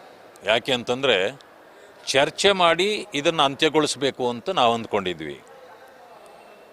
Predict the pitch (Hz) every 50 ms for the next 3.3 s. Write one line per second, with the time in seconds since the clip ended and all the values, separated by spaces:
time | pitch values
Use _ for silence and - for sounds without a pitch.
0 | - - - - - - 104 120 117 - - 190 196 196 190 - 202 190 185 196
1 | 190 170 139 127 143 160 180 170 170 165 170 165 185 180 156 151 151 143 - 143
2 | 123 - 165 170 160 160 - - 156 - - 156 143 147 127 147 143 135 127 113
3 | 113 104 104 92 82